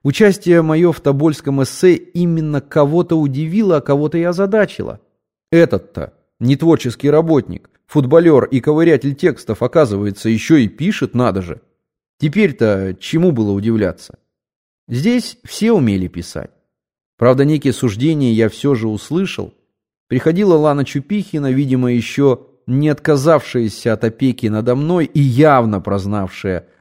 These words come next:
про какую-то легенду на манер прохода над Ниагарой. Она принялась теребить мне ежик, опекуншей и защитницей я был вынужден сидеть кротко,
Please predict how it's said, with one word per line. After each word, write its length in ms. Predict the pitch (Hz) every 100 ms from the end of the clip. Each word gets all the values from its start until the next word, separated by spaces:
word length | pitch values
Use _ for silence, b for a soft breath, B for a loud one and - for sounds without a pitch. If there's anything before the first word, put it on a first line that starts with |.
| b
про 120 | 110
какую-то 400 | 107 110 120 110
легенду 640 | 107 110 117 175 175 151 - _ -
на 160 | 120
манер 320 | 135 139 143 131
прохода 500 | 131 127 127 131 120
над 160 | 120
Ниагарой. 640 | 113 123 117 117 113 107 101 _ _ _ _ _ _
Она 200 | 151 196
принялась 420 | 180 170 160 151
теребить 640 | - 151 143 131 147 127 -
мне 260 | 123 131 135
ежик, 580 | 135 190 170 165 - _ _ -
опекуншей 800 | 104 120 117 135 120 - 123
и 180 | 113 120
защитницей 920 | 107 110 - 147 135 120 - 123 107 _ _
я 140 | 107 110
был 160 | 113
вынужден 440 | 107 120 104 101 101
сидеть 360 | - 104 95
кротко, 520 | - 120 156 - 143